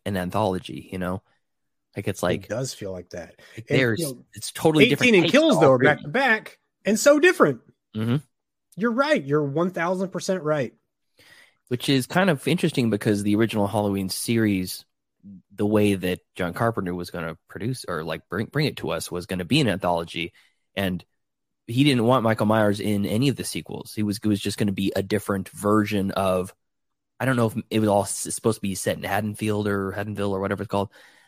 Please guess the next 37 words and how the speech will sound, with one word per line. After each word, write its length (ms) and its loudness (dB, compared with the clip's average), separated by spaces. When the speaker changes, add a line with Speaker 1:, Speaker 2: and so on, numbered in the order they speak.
Speaker 1:
um, 400 -4
or 260 2
what 380 0
the 80 -12
through 260 2
line 300 0
was. 460 0
But, 140 -2
like, 180 -2
Halloween 380 2
two, 400 2
he 200 -4
wasn't, 420 0
Michael 260 -4
Myers 240 2
wasn't 240 -2
written 220 -4
to 80 -4
be 160 0
in 80 0
it. 20 -4
And 80 -6
the 60 -10
studio 240 -2
was 100 -4
like, 140 -4
"Hell 560 2
no, 260 -4
we 140 0
gotta 180 2
get 200 -2
that 200 -2
big, 340 -2
the 120 -8
Sheep 340 6
in 120 -6
there." 260 -12